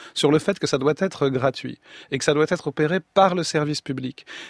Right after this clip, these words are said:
Et donc, euh, on pourra toujours discuter de ce qu'il faut, euh, autoriser ou non de l'extension de l'usage, par exemple, du sperme ou des gamètes.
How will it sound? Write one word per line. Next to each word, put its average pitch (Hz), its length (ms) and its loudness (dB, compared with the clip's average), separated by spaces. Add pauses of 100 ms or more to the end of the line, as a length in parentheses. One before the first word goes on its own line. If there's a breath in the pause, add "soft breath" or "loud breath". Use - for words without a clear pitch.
Et 143 100 0
donc, 170 280 2
euh, 156 60 6
on 131 240 4
pourra 143 220 2
toujours 185 280 -2
discuter 147 540 -2
de 127 100 -4
ce - 80 -4
qu'il 127 160 -10
faut, 131 300 -2
euh, 120 160 -2
autoriser 131 520 0
ou 135 100 4
non 139 120 6
de 123 80 2
l'extension 160 720 0
de 131 80 0
l'usage, 127 320 2
par 120 120 -2
exemple, 123 280 0
du 110 100 -6
sperme 131 400 0
ou 113 100 -6
des 107 120 -4
gamètes. 135 460 -2